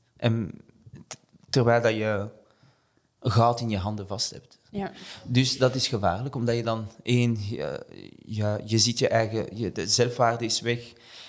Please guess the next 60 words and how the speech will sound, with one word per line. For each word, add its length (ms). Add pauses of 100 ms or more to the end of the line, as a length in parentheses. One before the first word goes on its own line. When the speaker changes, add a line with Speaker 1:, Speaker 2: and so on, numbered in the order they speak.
(160)
Speaker 1:
Je 180
ziet 200
niet 200
in 160
dat 100
je 60
een 100
talent 360
hebt, 140
dat 100
je 80
iets 200
aan 160
te 100
bieden 280
hebt. 220
Je 60
ziet 260
ook 180
niet 120
dat 100
je 60
een 100
businesspotentieel 840
hebt. 220
Je 60
ziet 160
niet 140
dat 100
je 80
er 120
geld 280
aan 160
zou 180
kunnen 200
verdienen. 640 (360)
Eh, 580 (600)
en 160
hetzelfde 460
met 160
de 60
opportuniteiten. 920 (300)
Als 220
je 180
wacht 280
tot 160
als 160
iemand 240
komt 240
aankloppen 640
en 120
niemand 240
komt 240
aankloppen, 480
ja, 120
dan 180
ben 140
je 120
ook 200
niet 360